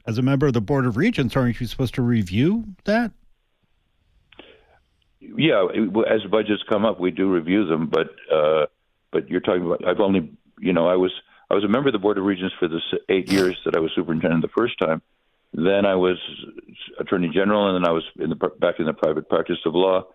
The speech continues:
Speaker 2: Now I've been back only for one year, so, uh,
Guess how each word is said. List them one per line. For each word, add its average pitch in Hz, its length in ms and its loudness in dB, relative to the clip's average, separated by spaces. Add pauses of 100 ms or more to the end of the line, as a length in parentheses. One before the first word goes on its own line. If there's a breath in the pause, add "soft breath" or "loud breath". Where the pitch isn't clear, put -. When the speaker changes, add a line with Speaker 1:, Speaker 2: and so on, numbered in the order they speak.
(380 soft breath)
Speaker 2:
Now 92 160 2
I've 92 140 -2
been 90 160 -6
back 82 260 0
only 82 220 -2
for 78 160 -2
one 80 220 2
year, 82 260 2 (160)
so, 80 300 2 (520)
uh, 71 480 2